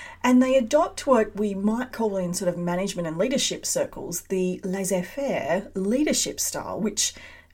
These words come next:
obviously is a French term and literally means "let it be" or "leave it alone." It's a hands-off style or approach to leadership, which, you know,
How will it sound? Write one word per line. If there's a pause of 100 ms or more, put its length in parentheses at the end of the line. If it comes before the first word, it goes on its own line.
(180)
obviously
is
a
French
term
and
literally
means (140)
"let
it
be"
or
"leave
it
alone."
It's
a
hands-off
style
or
approach
to
leadership, (540)
which,
you
know,